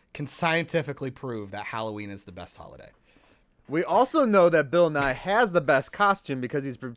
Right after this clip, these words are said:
Speaker 2: pretending to be a scientist for his whole life. So
Speaker 1: And, and at le-, oh, wow, that was
Speaker 2: <laughs>
Speaker 1: well done. Also, where's Ratfink?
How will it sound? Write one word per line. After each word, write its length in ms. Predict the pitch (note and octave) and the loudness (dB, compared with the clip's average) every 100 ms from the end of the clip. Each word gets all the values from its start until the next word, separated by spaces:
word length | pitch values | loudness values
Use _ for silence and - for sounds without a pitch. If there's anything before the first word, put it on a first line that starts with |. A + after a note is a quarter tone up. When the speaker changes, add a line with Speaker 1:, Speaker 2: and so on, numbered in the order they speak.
| - | -10
Speaker 2:
pretending 520 | C#3+ - G#3 G3+ D3+ | -10 -2 0 0 -2
to 60 | |
be 120 | B2+ B2 | -4 -4
a 60 | |
scientist 580 | - E3 D3+ C3 A#2 G#2+ | -4 -4 -4 -6 -10 -12
for 80 | A2 | -12
his 100 | G2+ | -6
whole 180 | C3 A#2 | -4 -2
life. 280 | G#2+ - - | -4 -6 -16
So 440 | - A2+ E2 - - | -10 -8 -8 -10 4
Speaker 1:
And, 180 | B3 C#4 | 4 6
and 200 | C#4+ C#4+ | 2 2
at 80 | C4+ | 0
le-, 180 | C#4+ D#4+ | -4 -2
oh, 180 | G#3+ G#3+ D3 A#2 | 0 0 -2 -4
wow, 380 | A#2 E3 D#3 C3 - F3 | 2 4 6 4 2 2
that 120 | D3+ | 2
was 400 | A3+ F#3 C#4 - C4 C#4 C4+ C4+ - C#4+ | 4 8 6 6 4 4 2 -2 -2 -4
Speaker 2:
<laughs> 160 | _ C4 | _ 2
Speaker 1:
well 140 | D#3+ | 4
done. 320 | C#3 D#3 B2 A2+ - D3+ | 4 4 0 -4 -12 2
Also, 300 | C4 C4+ B3 | 6 6 6
where's 320 | G#3+ E4 A3+ | 8 8 6
Ratfink? 640 | F3 G#3 E3 - F#3 F3 | 6 4 4 0 -6 -8